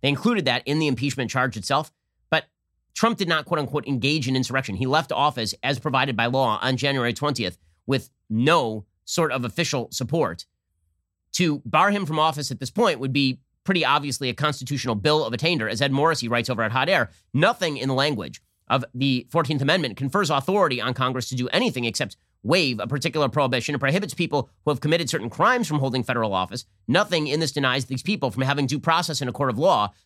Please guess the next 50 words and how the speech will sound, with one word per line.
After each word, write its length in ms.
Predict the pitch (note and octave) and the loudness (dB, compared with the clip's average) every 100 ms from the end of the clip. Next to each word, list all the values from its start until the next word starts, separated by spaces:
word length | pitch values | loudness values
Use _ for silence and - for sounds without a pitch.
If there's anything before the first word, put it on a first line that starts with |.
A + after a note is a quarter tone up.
| - | -2
to 80 | |
make 140 | D#3+ D#3+ | 0 0
that 120 | C#3 | -2
determination 520 | A#2 E3+ D#3+ D3+ C#3 | -2 0 2 0 -2
of 60 | A2 | 0
guilt 280 | D3+ B2+ - _ _ | 0 0 -6 _ _
in 120 | F3+ F#3 | 0 0
the 60 | |
first 260 | - G3+ - | 2 0 0
place, 200 | F#2+ F2 | -6 -6
because 200 | A#2 B2+ | -6 -4
the 80 | B2 | 0
fact 240 | D#3+ D#3 | 0 0
of 20 | |
the 60 | C#3 | 0
matter 200 | C#3+ C3 | 0 2
remains 460 | A#2+ E3+ G#2 F#2+ - _ _ - | 2 2 0 -4 -12 _ _ 0
that 220 | C#3+ - _ _ _ - | 0 -2 _ _ _ -4
you 120 | D3 | 0
have 200 | D3+ F3+ | 0 0
to 100 | D#3 | 0
have 160 | C#3+ C3 | -2 0
due 140 | B2 | -2
process 440 | D#3 C#3+ C3+ A2+ - | 0 0 0 -4 -4
of 180 | A#2 | -4
law 320 | C3 E3 A#2 A2 | 2 2 2 0
in 120 | B2 | -2
order 180 | C3 C3+ | 0 -2
to 340 | - B2+ G#2 - _ - | -2 -4 -4 -6 _ -4
punish 380 | G#3+ F#3+ A#2+ - | 0 0 -2 -6
somebody 440 | - C3+ A#2+ G2 | -4 0 0 -2
this 180 | - G#2+ | -6 -6
way. 280 | A#2 F2+ F2 _ - | -4 -6 -6 _ 0
Congress 340 | F#3+ G#3 F3+ | 2 2 -2
is 120 | D3 | -2
not 160 | D3 C#3 | -2 -2
a 20 | |
court 320 | - G3 C#3+ | 0 0 0
in 100 | A#2+ | -2
any 200 | C3+ F3 | -2 0
mode 240 | D#3 D3+ D3 | 2 2 2
other 320 | G3+ A3 E2+ - _ _ | 2 2 -2 -10 _ _
than 160 | D3 C#3 | 0 0
impeachment. 580 | B2+ C3+ - G2+ - - _ _ _ _ _ _ _ _ _ _ _ _ _ _ - | 0 -2 -2 -6 -10 -16 _ _ _ _ _ _ _ _ _ _ _ _ _ _ 0
Democrats 480 | E3+ F#3 F3 C#3+ D3 | 2 2 0 0 2
know 200 | F#3 C3+ | 4 2
it, 100 | G2+ | 0
by 120 | A2+ | -4
the 80 | F#2+ | -4
way. 220 | C#2 | -10